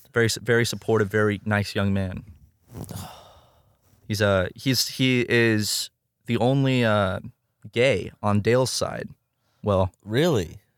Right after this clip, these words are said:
Speaker 1: public
Speaker 2: Is he
Speaker 1: gay.
Speaker 2: out?
Speaker 1: Yeah, oh, he's very out,
Speaker 2: Good.
Speaker 1: yeah. I mean,
Speaker 2: You wouldn't wanna out someone
Speaker 1: the
Speaker 2: in your
Speaker 1: boy's as
Speaker 2: family.
Speaker 1: gay as the day is long, Ryan. Did you,
Speaker 2: They,
Speaker 1: did you
Speaker 2: they,
Speaker 1: hear
Speaker 2: the
Speaker 1: his
Speaker 2: days
Speaker 1: voice?
Speaker 2: are, are not that long.
Speaker 1: He went, he went, "Hi, Penis Mike." You heard his voice.
Speaker 2: Oh, yeah.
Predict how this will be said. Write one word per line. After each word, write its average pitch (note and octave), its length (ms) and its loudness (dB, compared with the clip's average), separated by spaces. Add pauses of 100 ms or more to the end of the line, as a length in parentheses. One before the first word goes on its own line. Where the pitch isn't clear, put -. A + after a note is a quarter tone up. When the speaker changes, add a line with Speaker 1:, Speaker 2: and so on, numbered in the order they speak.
(120)
Speaker 1:
public - 380 -2
Speaker 2:
Is G#2 120 -4
he G2 100 0
Speaker 1:
gay. F#2 60 0
Speaker 2:
out? B2+ 260 0 (640)
Speaker 1:
Yeah, A#2+ 320 4
oh, A#2 80 4
he's C3+ 160 -2
very F#2+ 320 0
out, - 120 -10
Speaker 2:
Good. G2 240 -2
Speaker 1:
yeah. G#2 60 -16 (400)
I B2 80 2
mean, C3 140 4
Speaker 2:
You E3+ 60 4
wouldn't D#3 160 2
wanna A2 160 2
out B2+ 300 2
someone G2 360 -6
Speaker 1:
the F3 60 -4
Speaker 2:
in D#3 40 -6
your G#3+ 120 2
Speaker 1:
boy's A3+ 160 2
as E3+ 100 -4
Speaker 2:
family. A#2+ 100 -8
Speaker 1:
gay D#3+ 220 4
as C3+ 120 0
the A#2 60 -6
day B2+ 200 4
is A2 140 2
long, G#2 340 2
Ryan. E2+ 340 -4 (380)
Did C3 100 -4
you, E3 80 4
Speaker 2:
They, F#3 120 2
Speaker 1:
did D#3+ 220 2
you - 80 2
Speaker 2:
they, - 60 -2
Speaker 1:
hear G#3+ 140 2
Speaker 2:
the G3+ 60 4
Speaker 1:
his G3 100 4
Speaker 2:
days D3+ 80 4
Speaker 1:
voice? E3+ 280 2
Speaker 2:
are, A2 60 0
are A2 80 0
not A2+ 220 0
that F#2+ 200 -2
long. F2+ 380 -6 (180)
Speaker 1:
He F3 120 -2
went, E3 200 2
he D#3+ 80 2
went, D#3 200 2 (420)
"Hi, G2+ 240 -2
Penis B2+ 400 0
Mike." G2+ 400 -4 (240)
You F3+ 100 0
heard D#3 140 4
his F2 80 -4
voice. F#2 260 -2
Speaker 2:
Oh, G2+ 160 4
yeah. D2+ 360 -4